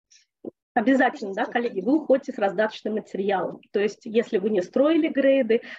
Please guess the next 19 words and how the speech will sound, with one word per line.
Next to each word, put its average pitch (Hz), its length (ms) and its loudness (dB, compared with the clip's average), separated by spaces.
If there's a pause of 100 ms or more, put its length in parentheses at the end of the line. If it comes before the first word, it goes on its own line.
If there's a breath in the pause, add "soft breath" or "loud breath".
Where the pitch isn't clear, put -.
то 185 80 4
вы 254 140 4
поймете, 226 500 0
в - 80 -18
каких - 320 -6
табличках 208 500 -6
их - 140 -8
можно 196 380 0
строить. 175 340 2 (240 loud breath)
А 196 320 0
если 240 320 -2
вы 220 240 0
не 214 100 0
знаете, 269 320 -4
как 320 200 -10
компонентный 269 640 -2
метод 240 360 -2
работает, 214 540 -2
да, 214 180 -4